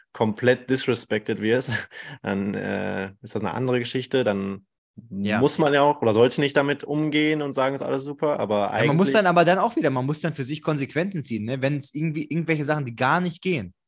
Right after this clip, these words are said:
Speaker 2: dann
Speaker 1: Mhm.
Speaker 2: zieh Konsequenzen. Dann musst du
Speaker 1: Ja,
Speaker 2: irgendwann
Speaker 1: ja.
Speaker 2: für dich Konsequenzen ziehen.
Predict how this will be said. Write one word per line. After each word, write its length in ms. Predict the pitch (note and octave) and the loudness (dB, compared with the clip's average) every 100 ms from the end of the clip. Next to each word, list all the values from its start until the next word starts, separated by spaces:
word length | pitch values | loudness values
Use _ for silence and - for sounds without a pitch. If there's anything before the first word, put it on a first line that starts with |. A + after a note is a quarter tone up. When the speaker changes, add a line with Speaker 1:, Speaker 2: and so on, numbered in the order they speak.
| _ _ _ - | _ _ _ -6
Speaker 2:
dann 140 | A2 | -2
Speaker 1:
Mhm. 80 | G#2+ | 0
Speaker 2:
zieh 160 | G#2 D#3 | -2 -2
Konsequenzen. 880 | D#3 D3+ C3+ - F#3+ A#3+ G#2+ F#2 - | -2 0 -2 -2 -2 -2 -8 -12 -8
Dann 140 | G#2+ | -6
musst 200 | C3 - | -6 -4
du 40 | |
Speaker 1:
Ja, 40 | A#2+ | -2
Speaker 2:
irgendwann 340 | D3+ C#3+ D3+ | 0 0 -2
Speaker 1:
ja. 140 | G#2 G#2 A2+ | -6 -10 -8
Speaker 2:
für 120 | C#3+ | -6
dich 120 | C#3+ | -6
Konsequenzen 640 | - C#3 B2+ - F3+ G3+ D#3+ | -4 -4 -4 -2 -2 -2 -8
ziehen. 400 | - A#2 D#3+ | -6 -6 -6